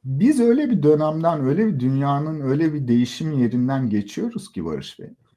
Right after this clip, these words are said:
Ee, aslında çok basit yani. Uzaktan şöyle bir adım geri atın, şunu sorgulayın. "Ya, ne oluyor şu an?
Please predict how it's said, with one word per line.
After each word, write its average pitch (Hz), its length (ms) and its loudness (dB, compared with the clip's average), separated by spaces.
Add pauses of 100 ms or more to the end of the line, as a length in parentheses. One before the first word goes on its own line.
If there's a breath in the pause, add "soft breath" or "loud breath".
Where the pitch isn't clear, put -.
(640)
Ee, 95 560 0 (380)
aslında 196 560 0
çok - 300 -4
basit 190 360 0
yani. 117 300 2
Uzaktan 170 420 0
şöyle 165 260 -4
bir 180 200 -2
adım 151 280 -2
geri 180 200 0
atın, 160 300 0
şunu 208 300 2
sorgulayın. 95 640 -4 (260)
"Ya, 233 280 -4
ne 190 160 4
oluyor 151 400 4
şu 101 200 -6
an? 175 240 -6